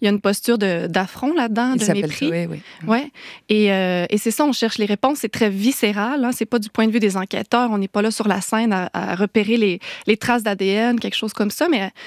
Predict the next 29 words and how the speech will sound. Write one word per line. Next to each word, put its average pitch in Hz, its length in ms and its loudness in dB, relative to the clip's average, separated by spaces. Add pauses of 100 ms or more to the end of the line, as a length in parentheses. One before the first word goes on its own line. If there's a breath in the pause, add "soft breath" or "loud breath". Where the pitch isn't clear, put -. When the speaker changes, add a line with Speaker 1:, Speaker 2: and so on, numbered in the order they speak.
(180 loud breath)
Speaker 1:
plus 277 220 0
à 226 100 2
remettre 220 480 0
les 208 140 4
morceaux 220 340 0
de - 60 -20
casse-tête 233 500 -2
en 214 80 -6
place 220 340 -2
pour - 220 -8
comprendre 262 600 0
ce - 100 -12
qui - 100 -4
a 220 40 2
pu 247 220 0
arriver 208 420 0
jusqu'à 214 320 -4
ce - 100 -10
que 240 200 -2 (340 loud breath)
on 214 140 2
identifie 208 680 0
dans 202 120 2
le 196 60 0
roman 202 380 0
un 202 80 0
suspect 202 500 -2
principal 214 680 -2 (360 loud breath)
et, 196 220 4
euh, 175 340 0